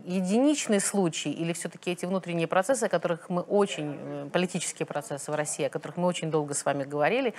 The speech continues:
все-таки сейчас могут акти-, э, активизироваться. А, насколько действительно, м, э, башкиры хотят обрести эту свободу, насколько, насколько сильными могут оказаться эти акции, эти митинги протеста?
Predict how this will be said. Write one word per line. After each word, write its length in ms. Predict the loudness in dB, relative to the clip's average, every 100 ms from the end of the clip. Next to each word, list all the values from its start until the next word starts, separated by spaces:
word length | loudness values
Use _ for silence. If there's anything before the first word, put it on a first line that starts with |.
| -10 -14 0
все-таки 420 | 0 0 -6 -6 -8
сейчас 340 | 2 4 4
могут 260 | 2 0 -2
акти-, 400 | -6 0 2 2 4
э, 100 | 2
активизироваться. 760 | 2 0 0 0 -4 -4 -4 -4 -6 -4 -2 2
А, 480 | 4 6 6 4 4
насколько 500 | 2 0 4 2 4
действительно, 540 | -2 0 -2 2 4 4
м, 460 | 4 -2 -2 -2
э, 240 | -2 -2 0 2
башкиры 380 | 2 4 2
хотят 440 | 4 2 4 4 2
обрести 480 | -6 -4 -4 -4 -4
эту 260 | -4 -6
свободу, 560 | -2 0 4 4 4 2
насколько, 640 | 0 -2 0 0 2 -2
насколько 440 | -2 -4 -4 -2 0
сильными 520 | 2 2 4 4 2
могут 340 | 2 2 0
оказаться 440 | 0 4 4 2 -4
эти 420 | -4 -6 -4 0
акции, 400 | 0 0 -2 -6
эти 140 | -6 -8
митинги 360 | -8 -8 -12
протеста? 460 | -10 -12 -12 -14